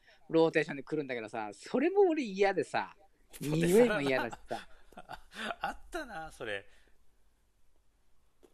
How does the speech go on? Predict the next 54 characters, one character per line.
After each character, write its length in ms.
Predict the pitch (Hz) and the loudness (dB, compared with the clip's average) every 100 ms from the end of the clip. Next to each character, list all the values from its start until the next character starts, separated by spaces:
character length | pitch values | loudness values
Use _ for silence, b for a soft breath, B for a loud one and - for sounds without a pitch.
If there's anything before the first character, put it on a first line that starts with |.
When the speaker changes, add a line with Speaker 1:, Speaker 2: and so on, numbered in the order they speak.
| _ _ _ _ _ _ b b b b - | _ _ _ _ _ _ b b b b -4
Speaker 1:
え 220 | 170 143 | 2 8
ー、 60 | 139 | 12
阿 60 | |
部 60 | 156 | 12
部 120 | 143 | 10
さ 140 | 131 113 | 8 6
ん、 40 | |
「川 260 | - 156 170 | 12 12 12
崎 280 | 214 170 | 6 2
は 80 | 160 | 0
中 300 | - - 180 | 0 -2 0
学 260 | 175 156 143 | 0 -2 -2
ま 100 | 127 | -4
で 80 | 127 | -2
給 160 | 156 | -4
食 180 | 147 131 | -2 -2
あ 60 | 135 | -2
り 80 | |
ま 120 | 139 131 | -2 -6
す 140 | 131 | -8
よ。」 220 | 117 113 _ _ - | -6 -8 _ _ -6
あ、 120 | 135 | -4
な 140 | 139 170 | 0 0
る 80 | |
ほ 80 | 160 | -2
ど、 80 | 139 | -6
な 120 | 135 | -6
る 60 | 131 | -8
ほ 100 | 117 | -10
ど。 120 | 127 | -8
じ 100 | 165 | -6
ゃ 60 | 262 | -4
あ 20 | |
多 120 | 294 | -4
分 100 | 151 | 0
横 300 | 147 170 381 | 2 4 2
浜 240 | 453 453 | 2 0
か 100 | 415 | 2
ど 80 | 339 | 2
っ 40 | 392 | 2
か 160 | 175 | 2
だ 100 | 139 | 0
と 60 | 131 | -4
思 100 | 226 | -12
う。 20 | b b b | b b b
横 340 | 156 185 - 427 | 0 0 2 0
浜 280 | 392 403 | 0 -2
か 160 | 403 349 | -2 0
横 300 | 147 - 302 | 0 0 -4
須 140 | - | -4
賀 140 | - 254 | -6 -4
か 180 | 294 247 | -4 -4
多 140 | 196 | -6
分 260 | 180 143 | -8 -16